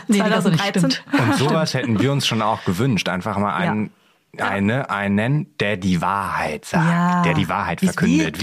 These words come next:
Speaker 3: wie's wirklich
Speaker 1: sein
Speaker 3: ist.
Speaker 1: könnte.
Speaker 3: Ja,
Speaker 2: Genau.
Speaker 3: weil es ist natürlich
Speaker 2: Ungeschönt,
Speaker 1: Mhm.
Speaker 2: ungeschminkt
Speaker 1: Mhm.
Speaker 2: und
Speaker 1: Ja.
Speaker 2: auch den ganzen Scheiß, der damit
Speaker 1: Ja.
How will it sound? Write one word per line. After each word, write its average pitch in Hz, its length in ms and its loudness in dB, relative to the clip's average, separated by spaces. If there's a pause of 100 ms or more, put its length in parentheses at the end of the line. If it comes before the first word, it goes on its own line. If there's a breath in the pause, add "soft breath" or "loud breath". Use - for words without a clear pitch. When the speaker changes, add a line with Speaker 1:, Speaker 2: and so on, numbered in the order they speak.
Speaker 3:
wie's 113 260 0
wirklich 139 440 0
Speaker 1:
sein 95 120 0
Speaker 3:
ist. 196 600 0
Speaker 1:
könnte. 165 180 0 (160)
Speaker 3:
Ja, 104 260 0
Speaker 2:
Genau. 220 120 2 (220 loud breath)
Speaker 3:
weil 98 180 0
es - 180 -2 (100)
ist 147 200 -2
natürlich - 420 2
Speaker 2:
Ungeschönt, 214 340 2
Speaker 1:
Mhm. 185 80 4
Speaker 2:
ungeschminkt 214 880 2
Speaker 1:
Mhm. 196 480 4 (160)
Speaker 2:
und 208 300 0
Speaker 1:
Ja. 165 300 0
Speaker 2:
auch 202 40 0 (280)
den 202 140 2
ganzen 196 320 2
Scheiß, 220 500 -2
der 226 160 0
damit 196 460 0
Speaker 1:
Ja. - 60 -16